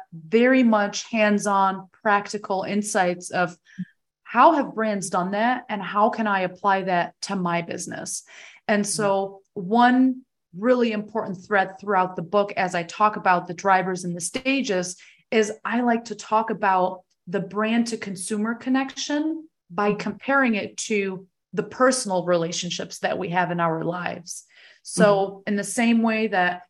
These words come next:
Speaker 1: you know, I have to trust you to do business with you, and I have to like you and really get to know you and all of those things that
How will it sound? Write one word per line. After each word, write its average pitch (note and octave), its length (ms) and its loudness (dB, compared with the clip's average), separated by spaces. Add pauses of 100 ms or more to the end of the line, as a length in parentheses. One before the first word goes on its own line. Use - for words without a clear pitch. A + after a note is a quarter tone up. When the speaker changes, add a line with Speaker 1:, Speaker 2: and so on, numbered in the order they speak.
Speaker 1:
you F#3 60 -10
know, F#3 140 0
I F#3+ 180 8
have A3 300 0
to - 80 -14
trust G3+ 400 -8
you A3 220 0
to A3 120 -4
do G3 160 0
business A3+ 500 -2
with A#3 200 -2
you, B3 180 2
and F#3 100 2
I G3 100 4
have G#3 220 -2
to A3 60 -2
like G3 380 0
you G3+ 160 -2
and F3 160 -4
really G#3 180 2
get G3+ 200 -4
to G3 120 -8
know G3+ 140 2
you G3+ 220 0
and F#3 80 0
all G#3+ 180 6
of F3+ 80 -6
those G3+ 220 -2
things G#3 340 -2
that F#3 260 4